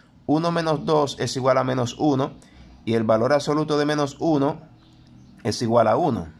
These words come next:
Recuerden que el valor absoluto nos arroja siempre el valor positivo. El que esté aquí adentro, sea negativo o sea positivo,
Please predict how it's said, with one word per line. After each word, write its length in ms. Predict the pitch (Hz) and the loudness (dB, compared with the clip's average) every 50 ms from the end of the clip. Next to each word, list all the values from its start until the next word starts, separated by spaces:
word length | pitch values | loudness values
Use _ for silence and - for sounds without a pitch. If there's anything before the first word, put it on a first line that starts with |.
| - - | -20 -8
Recuerden 440 | - 110 104 104 123 127 143 147 | -6 -6 -2 -2 -2 -2 -2 -2
que 60 | 143 143 | -2 -2
el 80 | 139 | 2
valor 280 | 123 127 120 123 135 147 | 2 2 2 4 2 2
absoluto 720 | 139 131 - 147 143 151 151 139 113 - 131 143 - - - - _ _ - - _ _ _ _ - | 0 0 0 -2 0 0 0 -2 -2 -2 -2 -4 -4 -6 -10 -18 _ _ -20 -20 _ _ _ _ -6
nos 280 | 110 110 117 117 - - | -2 -2 -2 -2 -2 0
arroja 440 | 113 107 101 110 120 131 143 143 | 0 0 2 2 2 2 2 2
siempre 640 | 131 - - 143 139 131 123 120 120 120 131 139 135 - | 0 -2 -2 -2 -2 0 0 0 0 0 0 -2 -2 -2
el 160 | 117 117 113 | -2 -2 2
valor 460 | 110 110 107 107 117 127 139 139 135 | 2 2 4 4 4 2 2 0 -2
positivo. 680 | 135 131 123 - 117 - - 127 120 110 95 90 87 87 - - _ _ _ _ _ _ | -4 -4 -4 -6 -6 -4 -2 0 0 0 -2 -4 -8 -10 -14 -20 _ _ _ _ _ _
El 220 | - 107 104 101 101 | -6 -4 -4 -4 -4
que 80 | 117 | -6
esté 180 | 110 110 - 123 | -6 -4 -2 -2
aquí 160 | 139 135 147 | -2 0 0
adentro, 600 | 151 147 147 151 147 123 - 104 95 104 - - | 0 2 2 0 -2 -2 -4 -4 -6 -6 -6 -10
sea 240 | - - 127 123 131 | -6 -4 -2 -2 0
negativo 560 | 139 139 131 127 123 123 135 131 123 117 - | 0 0 0 0 0 -2 -4 -2 -2 -2 -2
o 140 | - 104 101 | -2 -2 -4
sea 200 | - - 120 120 | -2 -2 -2 -2
positivo, 640 | 123 135 127 139 131 - 160 160 156 156 156 160 | -2 -4 -6 -6 -6 -4 -4 -2 -2 -2 -4 -6